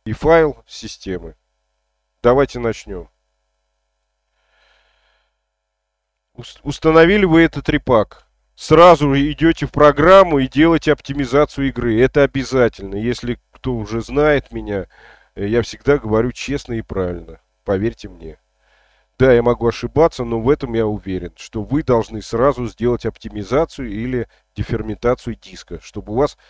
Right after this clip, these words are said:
игра шла ровно, без косяков. Это в первую очередь. Сделали. Все эти программы у меня есть, всё найдёте в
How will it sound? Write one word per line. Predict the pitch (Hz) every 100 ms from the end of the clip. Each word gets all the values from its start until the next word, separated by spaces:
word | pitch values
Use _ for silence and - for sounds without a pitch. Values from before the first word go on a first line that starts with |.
| _ -
игра | 110 117 143
шла | - 110 120
ровно, | 92 117 127 147 131 117
без | 107 -
косяков. | - - 131 - 82 - _ _ _ _
Это | - 127 127
в | -
первую | 113 107
очередь. | 92 - 82 _ _
Сделали. | - _ 143 170 151 127 101 - _ _ _ _ _
Все | _ - 139
эти | 123
программы | - 131 127 175 160 127
у |
меня | 117 123
есть, | 127 147 160
всё | - 135
найдёте | 123 117 117 123 -
в | 107